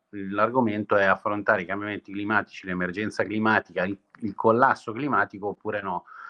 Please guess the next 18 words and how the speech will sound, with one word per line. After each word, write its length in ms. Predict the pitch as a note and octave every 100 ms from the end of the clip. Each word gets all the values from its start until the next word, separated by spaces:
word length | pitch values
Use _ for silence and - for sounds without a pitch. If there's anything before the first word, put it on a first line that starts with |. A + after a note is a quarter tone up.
| - - - -
Lo 160 | B2 D#3+
stesso 440 | - D#3+ F#3 - A#2
noi 120 | C3+
rischiamo 720 | C3+ - C3+ C3 A#2+ G#2+ _ _ _ _ _
che 80 | F#2+
a 80 | F2
furia 340 | C3 C3+ A2
di 120 | G#2
mediare, 640 | A2 G#2 A2+ C3 C3 G#2+ F#2+
di 100 | F#2+
trovare 320 | A2 A2+ F#2
compromessi, 800 | A2+ A#2 D3+ C3 A#2 D3 - G#2
poi 340 | B2+ C3 F#2+
questa, 960 | - A#2+ - - A2 G2+ F#2+ F2+ F2 E2 _ -
questi 400 | G2 - - A2+
trucchi 680 | A#2+ C3+ C#3 - C#3+ C#3+ D3
li 120 | A#2
scopra. 640 | - - A#2 A#2 - A2